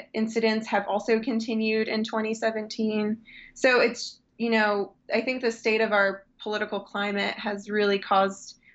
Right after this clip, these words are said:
us in the interfaith movement to have to respond to these very political issues because members of our community are being sometimes explicitly threatened by these policies.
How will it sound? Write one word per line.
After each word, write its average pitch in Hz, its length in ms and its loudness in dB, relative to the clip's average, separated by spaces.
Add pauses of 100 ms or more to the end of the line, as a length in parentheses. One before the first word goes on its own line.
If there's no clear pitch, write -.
(100)
us 233 320 4
in 214 100 -4
the 202 80 -8
interfaith 214 460 -4
movement 190 540 -6
to 196 460 -2 (200)
have 220 320 0
to 226 100 -2
respond 196 920 0
to 202 300 -8
these 185 240 -6
very 190 240 2
political 190 520 -2
issues 185 540 2
because 190 560 0 (340)
members 220 360 4
of 196 100 -2
our 185 140 0
community 196 760 -4
are 190 320 -2 (120)
being 196 580 -2 (220)
sometimes 214 760 -2 (160)
explicitly 208 800 -4
threatened - 680 -2
by - 160 0
these - 220 -6
policies. - 880 -8